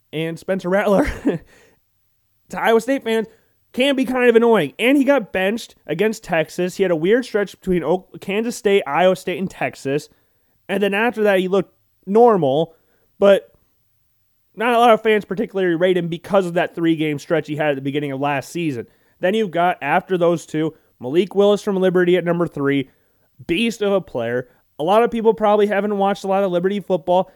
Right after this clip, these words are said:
That's fair. They're an independent conference team. Don't play a lot of national television games. I would assume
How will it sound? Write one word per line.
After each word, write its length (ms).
That's 280
fair. 460
They're 100
an 60
independent 520
conference 580
team. 340
Don't 240
play 200
a 60
lot 200
of 60
national 420
television 520
games. 280
I 140
would 140
assume 640